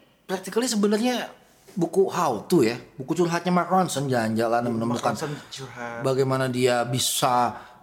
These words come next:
Speaker 1: eh, punya tips and tricks untuk not giving a fuck dan tidak depresi gitu.
Speaker 2: Yoi.
Speaker 1: Iya.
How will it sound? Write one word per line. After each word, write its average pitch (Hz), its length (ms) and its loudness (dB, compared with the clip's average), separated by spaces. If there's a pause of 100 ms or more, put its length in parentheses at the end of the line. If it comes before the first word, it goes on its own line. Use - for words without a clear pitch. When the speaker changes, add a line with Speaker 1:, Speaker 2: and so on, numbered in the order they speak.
(120)
Speaker 1:
eh, 113 560 2 (120)
punya 156 600 2
tips - 340 -4
and 143 180 0
tricks 143 240 -4
untuk 139 220 -2
not 135 200 -2
giving 131 280 2
a 131 100 2
fuck - 460 -2 (340)
dan 131 300 2
tidak 131 260 2
depresi 135 600 -2 (200)
gitu. 98 160 -12 (360)
Speaker 2:
Yoi. 117 500 -6
Speaker 1:
Iya. 101 380 -6